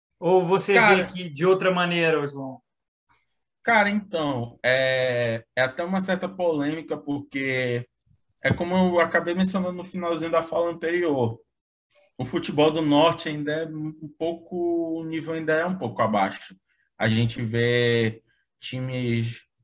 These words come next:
Speaker 2: no Amazonas, no Pará, ultimamente um time de Roraima também, <clears throat> perdão, ultimamente times de Roraima também têm feito boas campanhas,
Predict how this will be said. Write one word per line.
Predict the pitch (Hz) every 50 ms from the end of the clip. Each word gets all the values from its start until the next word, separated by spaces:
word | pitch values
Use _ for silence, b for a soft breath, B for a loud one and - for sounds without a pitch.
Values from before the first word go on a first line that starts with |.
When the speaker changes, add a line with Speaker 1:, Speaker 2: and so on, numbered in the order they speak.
| _ _
Speaker 2:
no | - 117 117
Amazonas, | 117 123 127 131 135 123 110 123 131 143 156 156 156 151 147 147 143 143 139 135 - - - _
no | - 135 123
Pará, | 117 - 160 151 127 123 127 135 143 139 139 135 - - _ _ _ -
ultimamente | 117 117 - 135 131 131 131 131 131 - - - 143 135 131 127 123
um | 120 117
time | - - 127 131 127
de | 120 123
Roraima | 127 123 123 117 117 123 127 -
também, | 120 131 123 123 120 113 117 131 127 - -
<clears throat> | - - - 190 190 - - - - _ _ _ _ _ _ _ _ -
perdão, | - 113 113 110 110 98 - B B B B B B B B
ultimamente | B - - 131 131 131 131 135 131 -
times | 147 139 139 131 127
de | 127
Roraima | 135 127 120 127 123 120 120 127 131 131 127
também | - 127 123 123 120
têm | 117 127 123 123
feito | 120 - 117 113 113 - 123 120 113
boas | 98 104 113 120 117 -
campanhas, | - 135 123 117 - - 110 117 120 131 131 127 123 123 120 - - _